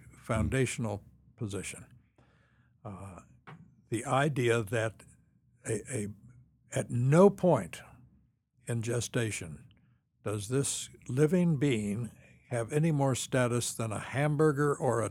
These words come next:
tumor in the mother's stomach, uh, is to me, uh, not just dangerous and not just offensive,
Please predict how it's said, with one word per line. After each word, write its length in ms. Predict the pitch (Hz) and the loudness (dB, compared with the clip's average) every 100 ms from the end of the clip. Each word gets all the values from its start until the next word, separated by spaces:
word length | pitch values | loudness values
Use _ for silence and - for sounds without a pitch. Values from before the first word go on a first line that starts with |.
| - | -6
tumor 480 | - 175 127 101 98 - - - - _ - | 0 2 2 0 -6 -10 -20 -20 -20 _ -8
in 180 | 135 120 | -4 -2
the 60 | 120 | 0
mother's 400 | 120 123 110 - | 0 0 0 -2
stomach, 480 | - 113 92 110 - - - | -2 -2 -2 -8 -12 -14 -6
uh, 160 | 110 104 | -6 -4
is 340 | - 117 117 - | -4 -4 -6 -6
to 80 | 135 | -6
me, 340 | 107 107 117 110 - | -2 -2 -4 -6 -6
uh, 300 | 110 101 101 - - - _ _ _ _ _ _ - | -4 -4 -6 -12 -20 -20 _ _ _ _ _ _ -4
not 240 | 135 131 | -2 -2
just 300 | 120 - 117 | -4 -4 0
dangerous 640 | 139 135 107 107 123 - - - - _ - | 2 2 0 -2 -4 -6 -10 -18 -20 _ -10
and 120 | 123 | -4
not 160 | 123 110 | -4 -4
just 240 | 117 - | -6 -6
offensive, 600 | 110 156 160 - 131 131 | -2 2 2 2 -2 -4